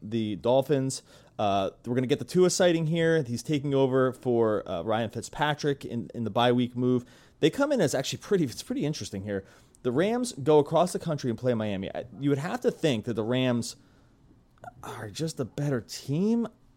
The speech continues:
but this line is not necessarily a pick 'em because, well, one thing is, too, so there's a couple things. One thing is that, you know, the old, "Oh, pick 'em is minus three at home."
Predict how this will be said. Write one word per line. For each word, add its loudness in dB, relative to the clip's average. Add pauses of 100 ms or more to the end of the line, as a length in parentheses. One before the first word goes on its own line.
(460)
but 4 (160)
this -4
line 0 (500)
is -4
not 0
necessarily 2
a 4
pick -4
'em 0
because, 4 (360)
well, 2
one 6
thing 2
is, 0
too, 0
so -4
there's 0
a -4
couple 0
things. -4 (220)
One 2
thing -2 (360)
is 0
that, 0
you 0
know, -2
the 0
old, 8
"Oh, 6
pick -4
'em -2
is -2
minus 0
three 2
at 2
home." -2